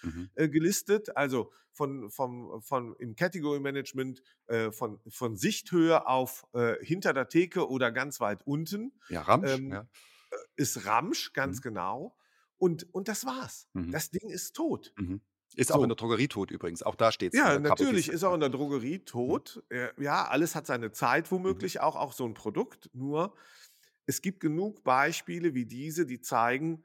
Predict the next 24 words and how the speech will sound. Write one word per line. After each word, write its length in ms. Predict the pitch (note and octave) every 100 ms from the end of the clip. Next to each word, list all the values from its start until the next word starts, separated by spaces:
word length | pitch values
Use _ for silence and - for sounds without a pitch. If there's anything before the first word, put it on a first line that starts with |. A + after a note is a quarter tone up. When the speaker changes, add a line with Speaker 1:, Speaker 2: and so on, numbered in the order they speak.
| -
Speaker 2:
das 200 | C#3 -
ist 160 | D3
ein 100 | D3
Risiko 440 | B2 C#3+ A#2+ G#2+ A2+
und 60 |
das 220 | A#2+ A#2 C3
weiß 260 | D#3 E3
eigentlich 340 | - A2+ G#2 -
jeder 200 | F#2 F2
Hersteller. 560 | F2 - - C2+ - -
Speaker 1:
Mhm. 260 | E2 F2 - -
Speaker 2:
Natürlich, 800 | C3 B2+ G3 G#3 D3+ E2+ - - _ -
ja, 400 | B2+ G3+ F3+ -
viele 500 | C3 F#3+ G3+ G3+ F#3
sagen 400 | B2+ C3+ D3+ F#3
ja 380 | F3 E3+ F3 F3
hinter 240 | B2 C#3 C#3+
verdeckter 400 | D3 C3 D#3+ D#3+
Hand, 100 | D#3
aber 160 | B2+
manchmal 300 | C3 D3 D3
auch 160 | A2+ -
relativ 380 | B2 A#2 G2 -
offen, 440 | D#3+ D#3+ F3 F3+